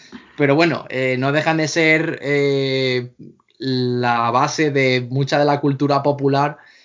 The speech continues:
el personaje de Rambo no deja de ser icónico. Entonces, pues hay que, hay que entenderlo en ese, en ese contexto. Y, eh,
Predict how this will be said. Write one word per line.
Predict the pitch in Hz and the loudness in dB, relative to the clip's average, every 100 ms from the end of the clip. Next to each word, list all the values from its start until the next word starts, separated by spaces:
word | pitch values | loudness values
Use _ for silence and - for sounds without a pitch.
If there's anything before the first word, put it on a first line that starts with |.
| _ - | _ -6
el | 135 131 | 0 0
personaje | 135 135 127 135 | 0 -2 0 2
de | 139 | 2
Rambo | 131 139 143 151 | 2 2 2 -2
no | 139 | -2
deja | 131 127 | -2 -2
de | 131 | 0
ser | 135 127 | 0 -2
icónico. | 117 143 135 107 - | 0 0 -2 -6 -12
Entonces, | - 110 113 | -12 -6 -6
pues | 117 113 | -4 -2
hay | 110 | -2
que, | 113 113 110 104 - | 2 2 2 0 -2
hay | 117 | -2
que | 131 | 0
entenderlo | 127 127 123 131 131 | 2 2 2 2 2
en | 123 | 0
ese, | 120 123 113 - | -2 -2 -2 -2
en | 131 | -2
ese | 120 120 | 0 0
contexto. | 117 113 117 - 160 - - - | -2 -2 -4 -6 -8 -10 -20 -12
Y, | - 180 196 156 127 | -2 2 2 0 -2
eh, | 131 127 120 | 2 2 2